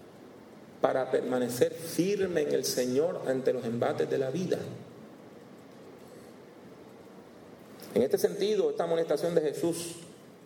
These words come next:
nos llama al autoexamen, a una reflexión pausada, mesurada, pero madura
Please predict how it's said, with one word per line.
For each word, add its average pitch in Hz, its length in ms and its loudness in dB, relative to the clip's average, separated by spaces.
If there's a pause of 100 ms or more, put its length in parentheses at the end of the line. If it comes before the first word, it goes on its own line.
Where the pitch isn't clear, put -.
(1040)
nos 120 140 -4 (160)
llama 202 420 2 (880)
al 120 120 2
autoexamen, 120 680 0 (1600)
a 113 60 4
una 160 160 4
reflexión 202 1160 0 (920)
pausada, 190 960 0 (180)
mesurada, 127 880 2 (800)
pero 120 160 4
madura 120 480 2